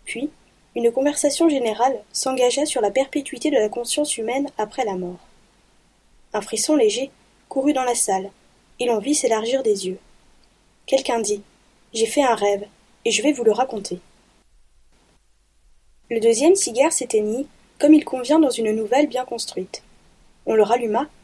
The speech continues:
et chacun se pencha pour écouter. Je me suis occupé vingt ans d'études patientes sur l'âme et le corps humain.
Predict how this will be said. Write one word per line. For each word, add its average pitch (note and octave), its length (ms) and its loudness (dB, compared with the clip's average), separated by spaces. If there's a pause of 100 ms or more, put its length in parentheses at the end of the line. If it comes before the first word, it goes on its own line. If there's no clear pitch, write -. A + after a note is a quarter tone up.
(200)
et A#3 80 4
chacun D#4+ 320 2
se C4+ 140 -4
pencha C4+ 320 -2
pour C4+ 180 -6
écouter. - 380 -10 (1080)
Je A#3 140 -2
me A#3+ 80 2
suis D#4 260 6
occupé C4 540 -2
vingt B3+ 300 0
ans E4 100 8
d'études C4 400 0
patientes C#4+ 460 0
sur A#3 260 -2
l'âme D4 180 4
et A#3+ 60 2
le G#3+ 80 4
corps C4 260 -4
humain. F#3+ 240 -4